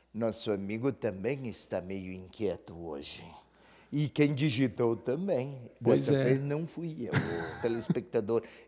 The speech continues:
Speaker 1: Este aqui não fui eu. Quando eu erro, é, mas aqui, olha aqui. Sopro de vida vindo de seus. Mas é Deus. Se fossem esses os problemas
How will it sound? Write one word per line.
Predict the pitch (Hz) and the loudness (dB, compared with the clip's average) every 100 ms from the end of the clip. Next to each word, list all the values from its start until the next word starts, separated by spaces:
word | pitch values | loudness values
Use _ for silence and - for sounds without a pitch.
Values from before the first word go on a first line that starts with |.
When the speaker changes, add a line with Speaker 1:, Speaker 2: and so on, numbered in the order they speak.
| - | -2
Speaker 1:
Este | 127 - 113 | 0 0 -4
aqui | - 101 | -4 -4
não | 127 170 | -4 -4
fui | - 82 62 | -6 -8 -8
eu. | 67 - - _ _ _ _ _ - - | -14 -16 -20 _ _ _ _ _ -14 4
Quando | 139 131 131 | 6 8 8
eu | 151 135 | 8 8
erro, | 117 123 151 156 - | 6 4 0 -4 -2
é, | 113 - 117 | -2 -2 -2
mas | 139 127 127 117 | -2 0 0 2
aqui, | 95 - 120 156 | 2 0 2 4
olha | 165 240 254 | 6 4 2
aqui. | 202 - 175 233 240 185 110 - _ _ _ _ _ _ _ _ _ - | -2 -4 -4 -2 0 -2 -6 -16 _ _ _ _ _ _ _ _ _ -4
Sopro | - 190 214 196 | 4 6 6 4
de | 135 147 | 6 4
vida | 123 202 214 | 4 2 2
vindo | 175 180 214 208 | 4 2 2 2
de | 175 160 | 4 4
seus. | - - 135 131 123 - - - _ - | 4 0 0 -2 -6 -10 -12 -14 _ -8
Mas | 247 226 | -6 2
é | 165 | 4
Deus. | 101 110 101 - - - _ _ _ _ _ _ _ _ _ _ _ _ _ - - - - | 4 -2 -4 -10 -16 -18 _ _ _ _ _ _ _ _ _ _ _ _ _ -20 -20 -20 -20
Se | - - 139 | -14 -4 0
fossem | 127 151 151 - 156 135 | 0 2 2 4 0 2
esses | 127 156 - 123 101 | 0 0 -2 -6 -4
os | 113 - | -6 -4
problemas | 123 110 104 113 131 131 - | -2 0 0 -2 -4 -8 -8